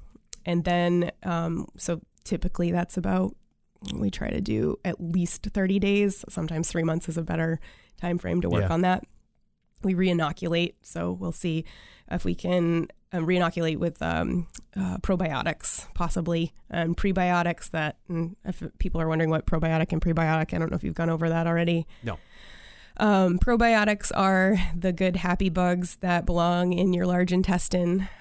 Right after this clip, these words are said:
Speaker 1: Um, we, everyone has a different, um, uh,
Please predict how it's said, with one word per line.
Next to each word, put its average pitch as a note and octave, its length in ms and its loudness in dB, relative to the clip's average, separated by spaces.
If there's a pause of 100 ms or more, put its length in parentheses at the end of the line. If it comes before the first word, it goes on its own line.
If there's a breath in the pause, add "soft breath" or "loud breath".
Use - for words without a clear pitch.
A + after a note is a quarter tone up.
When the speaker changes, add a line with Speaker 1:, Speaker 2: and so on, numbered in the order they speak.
(140)
Speaker 1:
Um, F3 560 0 (160)
we, F3+ 180 0 (240)
everyone F3+ 340 2
has F3+ 160 0
a F#3 60 0
different, F3+ 400 0 (600)
um, F3 520 -2 (300)
uh, G3+ 100 -4